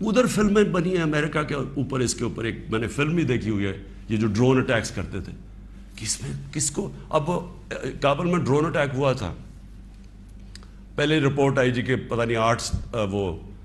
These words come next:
आइसिल के members मर गए, दहशतगर्द मर गए।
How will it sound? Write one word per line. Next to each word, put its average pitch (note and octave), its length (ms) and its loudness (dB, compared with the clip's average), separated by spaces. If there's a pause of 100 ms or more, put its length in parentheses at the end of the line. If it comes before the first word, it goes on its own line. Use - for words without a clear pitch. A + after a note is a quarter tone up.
(360)
आइसिल C3+ 400 4
के C#3 80 2
members A2+ 340 4
मर G#2 260 0
गए, F#2 160 -2
दहशतगर्द G#2 500 0
मर F2 140 -2
गए। D#2 180 -10